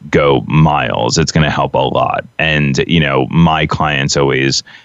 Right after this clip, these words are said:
know that. I mean, there, there's a huge, I guess, positive to when, I would say eighty percent of the time when my clients are going to look at apartments, I'm like, "Oh, I know the listing broker," or, like, "I'm friendly with them, and let me just,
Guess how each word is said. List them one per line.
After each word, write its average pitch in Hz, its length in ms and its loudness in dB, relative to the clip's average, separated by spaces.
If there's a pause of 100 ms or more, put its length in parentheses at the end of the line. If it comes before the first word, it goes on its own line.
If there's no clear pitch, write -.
(120)
know 85 300 4
that. - 260 -2
I 85 120 2
mean, 82 240 6
there, 76 340 2 (220)
there's 85 180 2
a 82 60 4
huge, 76 800 2 (480)
I 87 80 2
guess, 76 260 0
positive 76 680 -2
to 87 120 0
when, 71 380 0 (580)
I 90 100 2
would 92 100 4
say 85 300 2
eighty 82 160 2
percent 80 300 2
of 76 60 2
the - 40 -2
time 76 160 -2
when 78 100 4
my 76 140 2
clients 73 340 -2
are 71 40 0
going 76 120 2
to 73 80 2
look 73 100 0
at 76 60 -2
apartments, 76 420 2
I'm 85 100 4
like, 82 180 2
"Oh, 104 160 4
I 85 160 2 (220)
know 90 260 4
the 85 80 4
listing 78 240 0
broker," - 320 -4 (240)
or, 104 100 2
like, 87 180 4
"I'm 82 140 4
friendly 82 220 2
with 62 140 -2
them, 60 340 -4 (100)
and 82 160 2
let 78 140 4
me 80 80 4
just, 76 260 0